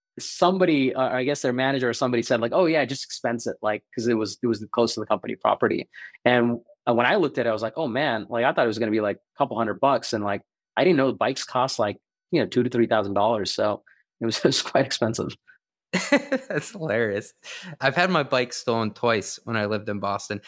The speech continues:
Speaker 2: And one time I remember I had taken, I used to commute all the way to Providence, Rhode Island each day on the Amtrak. So it was, like, a
Speaker 1: Mm.
Speaker 2: long day. And I got back at, like, ten P M. And it was, like, it was probably a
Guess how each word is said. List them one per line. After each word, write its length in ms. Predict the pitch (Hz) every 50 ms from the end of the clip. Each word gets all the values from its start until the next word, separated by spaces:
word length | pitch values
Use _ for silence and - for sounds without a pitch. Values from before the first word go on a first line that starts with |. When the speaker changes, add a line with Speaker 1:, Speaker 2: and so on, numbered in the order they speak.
| - - - - -
Speaker 2:
And 140 | 110 123
one 200 | 123 131 147 165
time 280 | 156 - 190 180 175 165
I 80 | 143 135
remember 360 | 131 123 123 127 131 117 113
I 80 | 107 104
had 160 | 101 104 -
taken, 440 | - 135 123 123 - 127 123 117 120 - - -
I 80 | - 117
used 200 | 127 131 - -
to 40 | -
commute 280 | - - 160 147 127
all 160 | 123 120 123 127
the 60 | 127
way 100 | 127 113
to 60 | 107
Providence, 500 | - - - 110 110 110 113 110 107 -
Rhode 100 | 110 104
Island 280 | 104 101 104 110 110 110
each 200 | 107 107 - -
day 120 | 110 110
on 120 | 113 107 104
the 120 | 101 98
Amtrak. 560 | 98 101 107 107 - - 120 120 135 - -
So 120 | - - 110
it 40 | 110
was, 100 | 113 120
like, 100 | 113 113
a 40 |
Speaker 1:
Mm. 80 | 117 117
Speaker 2:
long 280 | 123 127 131 127 113 104
day. 280 | 113 113 110 104 101
And 100 | 101 104
I 60 | 104
got 200 | 110 117 117 113
back 220 | - 120 120 - -
at, 60 | 104
like, 160 | 110 110 - -
ten 240 | - 120 117 110
P 200 | 107 - 117 107 107
M. 280 | 107 107 104 104 101 -
And 100 | 107 113
it 80 | 113 107
was, 200 | 123 123 - -
like, 180 | 110 110 110
it 440 | - _ - - - - _ _ -
was 80 | 120 -
probably 300 | _ - 156 143 135
a 40 | 123